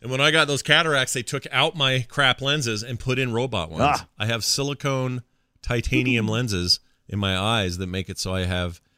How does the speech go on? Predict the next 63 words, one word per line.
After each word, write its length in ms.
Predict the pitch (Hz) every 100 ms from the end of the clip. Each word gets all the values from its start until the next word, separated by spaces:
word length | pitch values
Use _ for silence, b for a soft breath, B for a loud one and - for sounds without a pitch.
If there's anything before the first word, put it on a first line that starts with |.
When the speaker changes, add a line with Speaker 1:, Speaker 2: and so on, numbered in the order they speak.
| _
Speaker 1:
twenty 300 | - 123 110 104
twenty 300 | 113 101 95
vision 400 | 104 110 95 85
where 120 | 87
I 80 | 82
want 280 | 90 110 78
it 100 | 87
right 200 | 90 90
here. 220 | 110 104
And 140 | 90 90
I've 120 | 107
never 220 | 107 92
had 180 | 95 92
that 160 | 95 98
my 140 | 98
entire 320 | 95 110 110
life. 260 | 117 110 - _ _ -
I'm 140 | 113 107
stronger, 640 | - 123 131 123 92 - 98
better 280 | 107 131 107
than 160 | 95 98
I 60 |
was 240 | 98 104 87
before. 560 | 107 - 127 82 60 _ _ _ _ _ _ _ _
Speaker 2:
Ooh, 460 | 104 151 92 117 69
you're 180 | - 120
like, 280 | 127 123 113
uh, 440 | 120 120 117 107 95 85
I 40 |
was 120 | 107
gonna 80 | 101
say 140 | 131
Lee 180 | 120 139
Majors, 400 | 123 135 104 90
but 160 | 73 90
that 120 | 107
was 140 | 107 90
his 140 | 85
name 260 | 104 104 85
for, 220 | 95 90
uh, 200 | 87 80
Fall 200 | 117 135
Guy, 180 | 87 78
right? 260 | 90 110 - -
Speaker 1:
Uh, 260 | 104 104 107
Speaker 2:
No, 100 | 180
wait. 260 | 185 147
Speaker 1:
no, 180 | 131 139
his 160 | 117 135
real 200 | 147 151
name, 140 | 139
the 60 | 113
Speaker 2:
That 180 | 127 139
was 60 | 160
Speaker 1:
actor's 20 |
Speaker 2:
his 60 | 113
Speaker 1:
name 80 | 120
Speaker 2:
real 20 |
Speaker 1:
is 100 | 110
Lee 40 | 104
Speaker 2:
name. 100 | 107
Speaker 1:
Majors, 380 | 104 95 82 92
yeah. 180 | 87